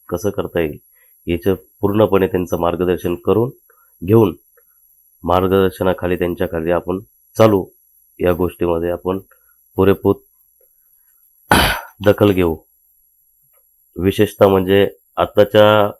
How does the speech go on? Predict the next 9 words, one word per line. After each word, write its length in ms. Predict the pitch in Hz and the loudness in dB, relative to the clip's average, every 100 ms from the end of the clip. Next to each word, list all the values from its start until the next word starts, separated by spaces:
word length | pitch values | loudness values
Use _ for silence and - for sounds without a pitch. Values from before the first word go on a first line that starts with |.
| - | -8
भटक्या 340 | 87 - 104 | -6 0 2
विमुक्तांना 680 | 101 - - 92 92 92 90 _ _ _ _ - | 2 0 -2 -2 0 -4 -6 _ _ _ _ -4
जे 100 | 95 | 0
गरज 320 | 104 107 107 | 4 4 4
असलेले, 440 | 101 - 98 87 78 - _ _ _ _ _ _ _ _ _ _ - | 2 2 0 0 -2 -8 _ _ _ _ _ _ _ _ _ _ -2
अ, 240 | 87 85 | 2 2
पंतप्रधान 600 | 87 101 98 95 95 98 | 0 0 2 2 2 2
आयुष्मान 680 | 98 92 92 - 101 98 92 - _ _ _ _ | 2 2 -2 -2 0 2 0 -8 _ _ _ _
भारत 300 | - 95 104 | -2 4 4